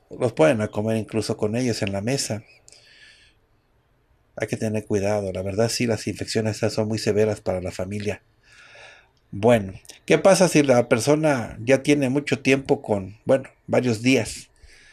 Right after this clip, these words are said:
con diarrea muy severa? Pues se puede deshidratar, entonces hay que buscar que cese rápido la infección.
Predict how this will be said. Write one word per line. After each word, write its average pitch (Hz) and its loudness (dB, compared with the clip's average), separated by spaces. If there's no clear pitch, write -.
con 110 -2
diarrea 113 4
muy 120 -6
severa? 113 0
Pues 107 0
se - -6
puede 120 2
deshidratar, 107 -2
entonces 98 -8
hay 107 0
que 98 -6
buscar 110 -2
que 104 -2
cese 143 2
rápido 127 0
la 95 -6
infección. 135 -4